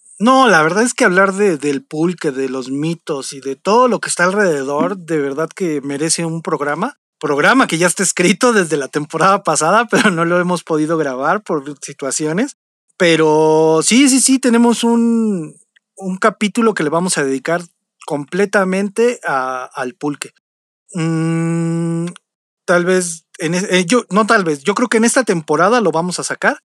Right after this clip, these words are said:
y ahí sí vamos a hablar del pulque. Aquí ahorita solo vamos a pla-, hablar por encimita. Entonces, las, las personas que no son de México y no conocen el pulque, aguántenos tantito nada más para que puedan escuchar acerca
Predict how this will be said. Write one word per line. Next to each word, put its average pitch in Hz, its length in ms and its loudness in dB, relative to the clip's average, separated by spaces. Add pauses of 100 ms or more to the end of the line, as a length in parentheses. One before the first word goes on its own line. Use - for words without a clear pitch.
y 170 140 0
ahí 190 140 4
sí 202 100 2
vamos 190 180 2
a 165 40 0
hablar 165 160 4
del 156 100 2
pulque. 160 240 -8
Aquí 285 340 4
ahorita 254 340 4
solo 247 200 2
vamos 220 220 2
a 185 80 0
pla-, 170 200 0
hablar 180 300 0
por 196 120 0
encimita. 139 520 -4 (120)
Entonces, 190 440 -2
las, 147 200 -2 (220)
las 151 320 -4
personas 190 400 0
que - 80 -6
no 165 100 -4
son 180 160 -4
de 160 80 -2
México 170 300 -6
y 131 40 -4
no 156 180 -6
conocen 160 360 -4
el 123 140 -8
pulque, 175 420 -2 (200)
aguántenos 180 580 2
tantito 190 340 0
nada 214 220 4
más 220 180 2
para 175 240 0
que 156 120 -6
puedan 190 300 2
escuchar 196 500 0
acerca 196 680 0